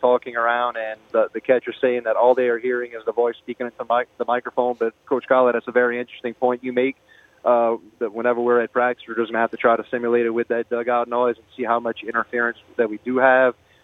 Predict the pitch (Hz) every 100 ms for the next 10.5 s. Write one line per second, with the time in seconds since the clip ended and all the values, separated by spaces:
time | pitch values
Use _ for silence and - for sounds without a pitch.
0 | _ - 117 117 120 123 123 127 120 123
1 | 123 120 117 113 117 113 - 123 123 123
2 | 117 131 127 127 123 117 120 107 123 127
3 | - 180 - 139 127 120 123 127 120 117
4 | - 131 123 120 117 117 117 - _ _
5 | - - 143 131 - 135 - 135 123 117
6 | 117 120 113 127 127 120 110 120 123 120
7 | 123 131 123 156 - 120 - 127 - -
8 | 104 - 117 139 123 - 120 113 110 127
9 | 131 175 127 135 127 - 135 139 131 135
10 | 131 135 127 107